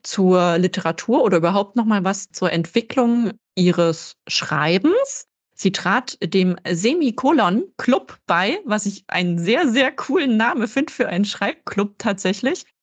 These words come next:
Und dort trifft sie auch ihren zukünftigen Mann, den Theologen Calvin Ellis Stowe. Also Stowe kommt hier dann zum Namen dazu, und zwar im Jahr achtzehnhundertsechsunddreißig, da heiraten die beiden und sie haben im Lauf ihrer Ehe insgesamt sieben Kinder.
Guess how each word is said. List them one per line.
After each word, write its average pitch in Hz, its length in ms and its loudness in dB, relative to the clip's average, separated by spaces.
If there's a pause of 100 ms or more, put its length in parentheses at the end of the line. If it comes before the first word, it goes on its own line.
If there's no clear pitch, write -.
(460)
Und 196 300 -4
dort 214 200 0
trifft - 260 -2
sie 233 100 0
auch 214 220 0
ihren 202 340 2
zukünftigen 196 720 0
Mann, 175 240 2 (540)
den 202 180 6
Theologen 233 800 0
Calvin 233 600 0 (120)
Ellis 214 480 0
Stowe. 160 640 -4 (220)
Also 170 520 -2 (180)
Stowe 185 440 -2
kommt 160 260 -4
hier 151 380 0
dann 151 340 -8
zum 175 220 0
Namen 156 320 2
dazu, 240 420 0
und 190 180 -2
zwar 175 340 -2
im 160 100 -2
Jahr 170 240 0
achtzehnhundertsechsunddreißig, 185 1400 -2
da 175 120 -4
heiraten 196 420 -2
die 185 100 -2
beiden 180 460 0
und 175 120 0
sie 175 160 2
haben 180 120 2
im 175 100 2
Lauf 175 180 0
ihrer 170 300 0
Ehe 170 160 2
insgesamt 156 560 -2
sieben 196 260 2
Kinder. 269 560 2